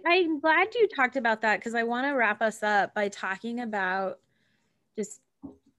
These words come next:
the view of mental health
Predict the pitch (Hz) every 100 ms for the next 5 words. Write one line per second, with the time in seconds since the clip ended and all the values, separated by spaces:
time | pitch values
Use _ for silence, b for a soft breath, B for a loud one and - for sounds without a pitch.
0 | _ _ _ _ _ _ _ 240 240 214
1 | 233 262 311 330 311 - 214 214 208 208
2 | 202 202 196 - 196 196 262 339